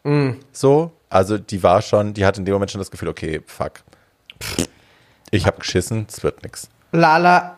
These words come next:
Speaker 1: wiped the fucking floor with her.
Speaker 2: She did. She did. She did.
Speaker 1: Bist du deppert, das war für mich so ein bisschen ein, äh, Denali-Moment, wie letzte Woche.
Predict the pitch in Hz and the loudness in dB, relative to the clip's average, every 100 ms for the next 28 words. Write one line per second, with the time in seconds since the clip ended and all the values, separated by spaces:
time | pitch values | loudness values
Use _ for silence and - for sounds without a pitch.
0 | - 147 143 135 139 - 147 - - - | -8 0 2 2 0 -6 -8 -2 -2 0
1 | - 131 127 - 110 - 113 120 - _ | -4 -8 -8 -8 -6 -4 -6 -8 -12 _
2 | _ 135 131 - 131 123 107 - _ _ | _ -6 -6 -4 -2 2 2 0 _ _
3 | _ - - 78 80 _ _ _ _ _ | _ -16 -12 -10 -10 _ _ _ _ _
4 | _ _ _ _ _ _ _ _ _ _ | _ _ _ _ _ _ _ _ _ _
5 | - 196 95 - _ _ _ _ - 240 | -12 0 0 0 _ _ _ _ 2 2
6 | 254 - 247 233 175 214 190 185 170 180 | 2 0 0 2 2 2 0 2 2 2
7 | 208 196 190 185 147 190 196 175 165 - | 0 -2 0 -2 -2 -2 0 2 0 0
8 | 160 156 147 127 123 135 127 107 50 - | 0 0 0 0 0 -2 -6 -8 -10 -14
9 | - _ - 151 123 - - - 117 123 | -20 _ -6 -2 -2 -4 -8 -10 -10 -12